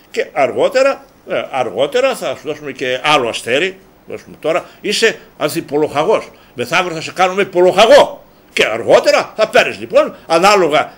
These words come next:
ανάλογα, ανάλογα τα παιχνίδια τα οποία θα κάνεις, τα οποία θα κάνεις ειδικές αποστολές, θα σου δίνουμε και από ένα αστέρι. Θα μπορεί να φύγεις στρατηγός. Στρατηγός από τη διαιτησία. Μπορεί να φύγεις λοιπόν. Ωραία τα κατά, μπράβο,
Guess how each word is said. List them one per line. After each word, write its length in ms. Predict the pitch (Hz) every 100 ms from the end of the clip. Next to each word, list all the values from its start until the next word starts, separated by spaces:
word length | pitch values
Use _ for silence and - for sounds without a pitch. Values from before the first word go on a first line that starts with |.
| -
ανάλογα, 760 | 160 214 285 277 190 123 92 - _ -
ανάλογα 600 | 170 208 285 285 226 185
τα 140 | 185
παιχνίδια 540 | 170 170 190 208 175 160
τα 120 | 165
οποία 340 | 156 208 180
θα 120 | 139 135
κάνεις, 340 | 147 160 131
τα 100 | 143
οποία 360 | 131 175 156 -
θα 100 | -
κάνεις 340 | 143 185 160 -
ειδικές 400 | 135 131 180 139
αποστολές, 560 | 104 110 107 185 277 - -
θα 120 | -
σου 140 | 170 104
δίνουμε 260 | 143 214 220
και 120 | 143
από 200 | 151 143
ένα 100 | 190
αστέρι. 380 | 202 233 170 - -
Θα 120 | - -
μπορεί 160 | 156 190
να 80 |
φύγεις 260 | - 165 196
στρατηγός. 600 | - 208 240 262 226 - - _ _ _ _ -
Στρατηγός 580 | 277 269 330 330 - -
από 100 | -
τη 100 | 127
διαιτησία. 520 | 131 113 - 113 82 - _ _ _ - - -
Μπορεί 200 | 190 180
να 120 | 147
φύγεις 300 | 123 107 87
λοιπόν. 280 | 107 101 92 -
Ωραία 460 | - 135 156 226 196
τα 100 | 147
κατά, 320 | 120 113 202
μπράβο, 640 | 143 123 143 180 240 262